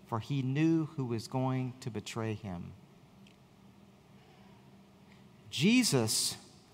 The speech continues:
washed Judas's feet. Judas is still in the room. It's not until verse thirty that John tells us that Judas leaves.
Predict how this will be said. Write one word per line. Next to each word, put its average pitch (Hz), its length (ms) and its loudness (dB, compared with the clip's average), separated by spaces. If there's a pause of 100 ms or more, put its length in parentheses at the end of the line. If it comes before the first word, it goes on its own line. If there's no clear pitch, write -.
(280)
washed 143 480 4 (140)
Judas's 135 680 2
feet. 127 460 -6 (2000)
Judas 220 480 8
is 165 100 4
still 214 380 8
in 180 180 8
the 175 80 6
room. 151 520 4
It's 143 160 0
not 247 220 10
until 254 280 4
verse 233 320 6
thirty 180 420 6 (220)
that 156 140 2
John 208 280 10
tells 226 380 6
us 156 200 4
that 156 280 2
Judas 208 460 6
leaves. 160 640 4